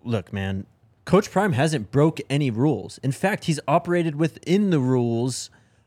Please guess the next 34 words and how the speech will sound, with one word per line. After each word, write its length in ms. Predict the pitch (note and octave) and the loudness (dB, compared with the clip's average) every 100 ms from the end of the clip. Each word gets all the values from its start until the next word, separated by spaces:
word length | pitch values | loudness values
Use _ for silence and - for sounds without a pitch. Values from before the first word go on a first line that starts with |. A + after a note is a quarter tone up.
| _ | _
of 640 | C3+ C#3 C#3 C#3 B2 A#2 | 2 4 4 2 -2 0
this 180 | D3 D#3 | 0 2
opportunity 680 | D#3 D#3 C#3+ - F#3+ D3+ C3 | 0 0 -2 0 0 2 0
of 100 | A2+ | 0
being 180 | C#3+ A#2 | -2 -4
hired 500 | - C#3+ E3+ D3+ A#2+ | -4 0 2 0 0
this 240 | C3+ - | -2 2
year. 260 | C#3+ F#3 - - _ _ _ - | 0 0 -2 -12 _ _ _ 0
Where 100 | D3+ | 2
if 60 | C#3 | 4
he 100 | D#3+ | 4
was 260 | D#3+ A#3 | 4 2
hired 380 | - C3+ B2 A#2 | 2 0 2 0
last 340 | A2 G#2 - - | 0 -2 -4 -4
year, 260 | G#2+ A2+ C3 _ _ _ _ _ _ _ _ _ _ _ _ _ _ | -4 -4 -8 _ _ _ _ _ _ _ _ _ _ _ _ _ _
he 120 | - D#3+ | 2 4
wouldn't 240 | G3 F#3 | 4 4
be 140 | E3+ F3+ | 4 4
able 160 | E3+ | 2
to 120 | C#3 | 0
do 220 | C#3 C#3 F3+ | 2 4 4
what 120 | C3+ | 4
he's 140 | A#2+ G2 | 0 2
doing 320 | D#3+ C3+ G2 | 2 2 -2
this 220 | C2+ - | -8 -10
year. 200 | F#2+ - - _ - | -12 -14 -20 _ -4
But 120 | B2+ | 0
because 280 | D3 E3+ F#3 | 2 2 2
he's 140 | D#3+ | 2
able 180 | F3 D#3 | 2 2
to 100 | C#3 | -2
do 260 | A2 E3 E3 | 2 2 4
it, 240 | A#2 - _ _ _ _ _ | 0 -4 _ _ _ _ _
and 480 | B2+ B2+ B2 A#2+ | 0 2 2 0